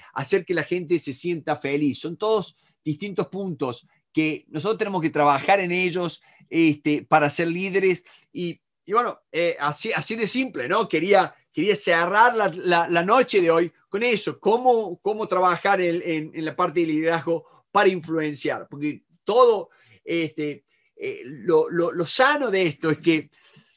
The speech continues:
mucha gente quiere estudiar y estudia distintos, eh, este, eh, skills, distintas habilidades en distintas. Ustedes están estudiando la habilidad que hace que puedan contratar y puedan adquirir todas las otras habilidades que no tienen,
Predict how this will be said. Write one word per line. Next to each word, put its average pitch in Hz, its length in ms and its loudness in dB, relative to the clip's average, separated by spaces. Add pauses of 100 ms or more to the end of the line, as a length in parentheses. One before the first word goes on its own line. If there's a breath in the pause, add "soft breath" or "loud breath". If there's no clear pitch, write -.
(260 soft breath)
mucha 240 300 0
gente 269 360 -2
quiere 185 480 2
estudiar 175 680 2
y 156 120 0
estudia 190 300 2
distintos, 156 800 -4
eh, 135 260 -4
este, 127 680 -6
eh, 123 60 -10
skills, 180 600 0
distintas 147 440 -4
habilidades 147 800 2 (240 soft breath)
en 131 120 -10
distintas. 135 400 -6 (220 soft breath)
Ustedes 262 280 -2
están 262 180 2
estudiando 196 400 0
la 170 100 4
habilidad 156 560 2
que 165 140 2
hace 185 400 2
que 170 400 2 (420)
puedan 185 280 0
contratar 160 760 4
y 156 60 4
puedan 165 240 0
adquirir 147 560 -2
todas 185 180 4
las 156 80 4
otras 175 240 0
habilidades 147 420 0
que 139 120 -6
no 135 100 -6
tienen, 151 420 -2